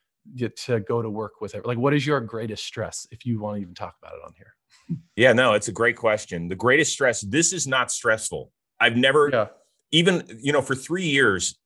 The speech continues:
Speaker 2: I worked on Fox Saturday Baseball, and I was the guy that did the trophy ceremony
Speaker 1: Yeah.
Speaker 2: after the two thousand nine, ten, and eleven World Series. I was the guy that was interviewing, you know, I, the commissioner and then the owner and then the manager and then all the players. So that was my
Speaker 1: Yeah.
Speaker 2: role, and that was the most pressure-packed role I've ever had.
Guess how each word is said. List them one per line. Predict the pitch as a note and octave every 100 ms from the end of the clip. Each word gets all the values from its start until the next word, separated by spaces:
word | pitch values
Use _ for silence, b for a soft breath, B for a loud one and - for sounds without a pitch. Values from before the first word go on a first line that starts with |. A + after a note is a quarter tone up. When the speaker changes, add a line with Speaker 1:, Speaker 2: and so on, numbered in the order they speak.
| -
Speaker 2:
I | G#2+
worked | A#2+ B2+ A#2
on | G#2
Fox | - G2+ -
Saturday | G#2+ G2+ F#2+
Baseball, | E2+ F#2+ F#2 - E2
and | F#2
I | G2+
was | B2+ A2
the | A2
guy | A2 G#2
that | G2
did | G#2
the | F2+
trophy | E2+ A2 G#2+ F#2+
ceremony | - F2 D2+ C#2 A#1+ _ _ _ _ _ _
Speaker 1:
Yeah. | - C3
Speaker 2:
after | G#2+ F#2+
the |
two | F2+ A2
thousand | G#2+ G2+ G2 F#2+
nine, | F#2+ F#2+ F#2+
ten, | F2 G2+ F#2+
and | F#2
eleven | F2 F#2 F#2+
World | F#2 F#2 E2
Series. | A#2 A2 D#2+
I | F2
was | G#2 F#2
the |
guy | F#2 G2+ G2+
that | G2+
was | F2+ F2 - -
interviewing, | G2+ F#2 G2 F#2+ F#2+
you | F#2
know, | F2
I, | D#2 D#2+ _ _ _ _ _ -
the | D#2
commissioner | - G2+ B2+ - A#2 A2+ A2+
and | - E2+
then | E2+ E2 D2+ _ _ _ _ -
the | G2
owner | B2 A#2 A2+ A2 G#2+ F2
and | F2+
then | F#2
the |
manager | F2+ A#2 B2 A#2 A2 A2+
and | G2+
then | G2
all | G2+ G2+
the | F#2+
players. | - C#3+ A2 - -
So | G2
that | A2+
was | B2
my | G#2+ G#2
Speaker 1:
Yeah. | A#2+
Speaker 2:
role, | A#2 A#2+ F#2
and | F#2
that | A2+
was | A#2
the |
most | B2 A#2 -
pressure-packed | A#2+ - G2 - G2 -
role | F#2+ F#2+
I've | D#2+ F#2+
ever | G2 F#2
had. | E2 F#2 G2+ A#2+